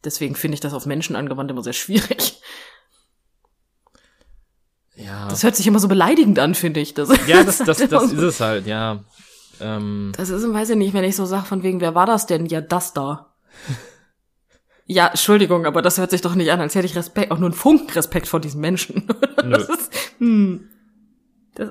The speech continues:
Speaker 1: nee, finde ich, weiß ich nicht, hätte ich Probleme mit. Würde ich, würde ich machen, wenn jemand das möchte, ist kein Thema, aber hey, <laughs> oh, das würde ich mich, würde ich mich schlecht bei fühlen.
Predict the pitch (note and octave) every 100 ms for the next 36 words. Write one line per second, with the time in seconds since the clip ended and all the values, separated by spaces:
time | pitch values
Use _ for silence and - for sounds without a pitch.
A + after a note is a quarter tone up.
0 | B2 A#3+ A#3+ A#3 A#3 C4 B3 - A3 A#3+
1 | G#3+ G3 G#3 - A3 A3+ - A3+ D4 C4+
2 | G#3 G3 G3+ - - A#3+ A#3+ - A#3+ B3+
3 | B3+ G#3 B3 C4+ A3+ A3 A3+ A3 G#3+ G#3+
4 | A3 C4 - A3 - A3 A3 - A#3 C4
5 | G#3+ G#3 G#3 B3 B3 - - - - -
6 | - - - A3+ B3+ C4 B3+ A#3 A3+ A#3+
7 | B3 C#4 - D4 D4 C#4+ E3+ - -